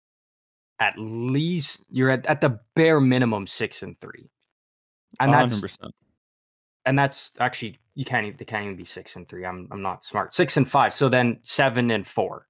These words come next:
Speaker 1: So just
Speaker 2: Yeah.
Speaker 1: reverse the record. Seven and four is, like, the bare minimum for them with Rodgers' potential way higher. So I think it, it just, it,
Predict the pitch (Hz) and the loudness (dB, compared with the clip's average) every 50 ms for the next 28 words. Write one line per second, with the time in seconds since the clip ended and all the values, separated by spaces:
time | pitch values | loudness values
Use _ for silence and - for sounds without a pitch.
0 | _ _ _ _ _ _ _ _ _ _ _ _ _ _ _ _ - 156 135 131 | _ _ _ _ _ _ _ _ _ _ _ _ _ _ _ _ -2 0 0 2
1 | 120 127 147 127 113 143 135 - - 135 113 104 - 107 98 - - - 196 185 | 2 2 2 4 4 2 2 2 2 0 0 0 -2 -6 -8 -4 0 2 2 2
2 | 196 185 143 - - 143 135 139 - 127 113 127 123 123 - 107 117 107 104 - | 2 0 0 0 2 2 2 2 0 -2 -2 -2 -2 -2 -2 -4 -4 -4 -2 0
3 | 127 123 120 113 113 107 101 101 98 95 90 87 - 90 87 - _ _ _ _ | 2 2 2 0 0 -4 -6 -6 -6 -8 -8 -10 -12 -14 -14 -16 _ _ _ _
4 | _ _ _ _ _ _ _ - - 143 131 123 123 117 113 113 110 - 113 110 | _ _ _ _ _ _ _ -2 2 2 2 4 2 2 2 2 0 2 2 4
5 | 107 107 104 110 110 110 101 - - - _ _ _ - 135 120 - 131 123 113 | 4 2 2 0 -4 -6 -6 -6 -12 -18 _ _ _ -6 -6 -4 -2 -2 -4 -4
6 | - - - 120 107 104 98 95 101 - _ 110 107 107 107 95 90 - 98 92 | -4 -6 -6 -4 -4 -4 -6 -10 -14 -20 _ -10 -4 -4 -2 -2 -2 -4 -4 -6
7 | - - - - - _ _ _ _ _ _ _ _ _ - - 139 127 123 120 | -6 -8 -12 -18 -20 _ _ _ _ _ _ _ _ _ -6 -2 0 2 2 2
8 | - 151 165 139 - 226 180 135 - - - - _ _ _ _ _ _ _ _ | 2 2 2 2 2 0 0 0 -6 -14 -20 -20 _ _ _ _ _ _ _ _
9 | _ _ _ _ _ _ _ _ _ _ _ _ _ - - - 113 113 - 131 | _ _ _ _ _ _ _ _ _ _ _ _ _ -18 -14 -12 -12 -6 -4 -4
10 | 131 - - 139 - - 156 - - - _ _ _ _ _ _ _ _ - 110 | -4 -4 -6 -6 -4 -2 -4 -4 -4 -8 _ _ _ _ _ _ _ _ -16 -16